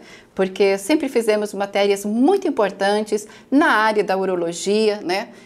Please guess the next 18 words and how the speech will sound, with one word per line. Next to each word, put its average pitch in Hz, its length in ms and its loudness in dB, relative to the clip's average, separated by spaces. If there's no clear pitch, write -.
Que - 80 -6
é 196 40 2
o 185 80 0
médico 196 560 0
do 180 160 0
homem. 214 580 2
Então, 190 540 -2
hoje 202 240 0
ele 190 60 0
está 190 180 -2
aqui 233 160 -2
pra 269 180 -6
falarmos 214 540 -4
sobre 202 460 0
a 320 100 -2
campanha 240 480 -4
Novembro 156 420 -2
Azul. - 240 -10